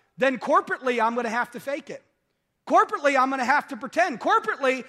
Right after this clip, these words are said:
I'm gonna have to act like it's authentic and it's real. And then the sad thing is, is that eventually it progresses to where someone just says, "Well, I'm not even gonna fake it anymore. I'm just not gonna do it.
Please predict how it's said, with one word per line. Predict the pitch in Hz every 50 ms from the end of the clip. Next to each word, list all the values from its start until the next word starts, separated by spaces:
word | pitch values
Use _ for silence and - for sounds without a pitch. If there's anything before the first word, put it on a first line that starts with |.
| - - _ -
I'm | - 311 359
gonna | 392 381 320
have | 277 320 311 -
to | - 285
act | 269 302 359 392 - -
like | 330 302 285 277 220 - 262 330
it's | 285 - 311
authentic | 294 285 269 - 320 330 - - - 320 247 226
and | 285 247
it's | 247 220 -
real. | 247 294 330 349 330 285 269 233 - - - _ _ _ _ -
And | 240 247
then | 277 311
the | 294 269
sad | - - 277 277 302 320 -
thing | 277 262 247 226
is, | 226 214 180
is | 214 175
that | 214 226
eventually | 220 196 233 262 254 - 247 226
it | 202 -
progresses | - 208 175 208 220 220 - - 214 175 -
to | - 214
where | 202 202 190
someone | - 240 214 208 185
just | 185 196 - -
says, | 208 190 185 - 190
"Well, | 214 208 202
I'm | 190 202
not | 190 180 175
even | 170
gonna | 170 147 135
fake | _ - 170 165 160 -
it | 151
anymore. | 139 139 135 135 131 131 127
I'm | 135 135
just | 143 135 - -
not | 156 156 143 -
gonna | 147 131
do | 120 110 135 143 139 113
it. | 95 _